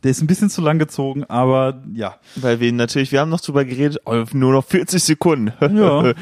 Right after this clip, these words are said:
Speaker 2: Und dann haben wir natürlich nicht mehr dran
Speaker 1: Genau,
Speaker 2: gedacht.
Speaker 1: haben einfach gar nicht dran gedacht. Der Tee,
Speaker 2: Ah, Mann, Mann, Mann,
Speaker 1: ja,
Speaker 2: Mann, Mann.
Speaker 1: der ist jetzt eingezogen,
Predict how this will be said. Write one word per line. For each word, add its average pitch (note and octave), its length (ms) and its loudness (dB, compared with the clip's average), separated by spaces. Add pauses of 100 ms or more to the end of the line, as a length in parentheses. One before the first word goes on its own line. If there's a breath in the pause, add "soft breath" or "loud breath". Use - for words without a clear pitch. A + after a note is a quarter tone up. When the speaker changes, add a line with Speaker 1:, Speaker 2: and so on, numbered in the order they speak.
(220 loud breath)
Speaker 2:
Und G#2 160 -8
dann A2 140 0
haben G#2+ 100 -2
wir G#2+ 60 -4
natürlich G#2 320 -4
nicht G#2 180 -10
mehr G#2+ 120 -4
dran D3 80 -8
Speaker 1:
Genau, C3+ 220 2
Speaker 2:
gedacht. A2 100 0
Speaker 1:
haben C#3 120 0
einfach C3+ 280 -2
gar C3+ 120 0
nicht C#3 140 -2
dran C3 160 -4
gedacht. C3 380 -2 (180)
Der C3+ 280 0
Tee, G3 320 0
Speaker 2:
Ah, C#2+ 840 -14
Mann, - 160 -18
Mann, - 20 -18
Mann, G3 120 -18 (100)
Speaker 1:
ja, F3 220 4
Speaker 2:
Mann, - 120 -8
Mann. - 80 -6
Speaker 1:
der F3 120 6
ist G#3+ 140 2
jetzt A3+ 200 0
eingezogen, F#3 800 2